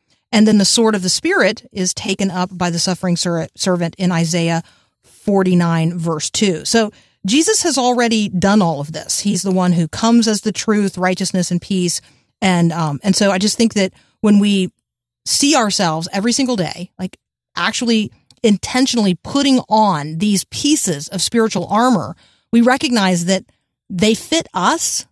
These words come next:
because we fit Christ. Like, we are in Christ, and Christ has already put on these pieces of spiritual armor. And so it's not as if we're like David trying to put on Saul's armor, which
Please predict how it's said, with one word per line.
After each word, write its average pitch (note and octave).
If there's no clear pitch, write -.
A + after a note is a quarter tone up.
because G3+
we G3
fit -
Christ. -
Like, F3
we A#3
are C#4+
in G#3
Christ, D#3+
and E3+
Christ G3
has A3
already F3+
put -
on F#3
these A3+
pieces A#3
of A#3
spiritual B3+
armor. C4
And G#3
so G#3
it's -
not A#3
as B3
if G#3+
we're G#3
like G3
David A3+
trying G#3
to F#3+
put G#3+
on G3
Saul's B3+
armor, C#4+
which A#3+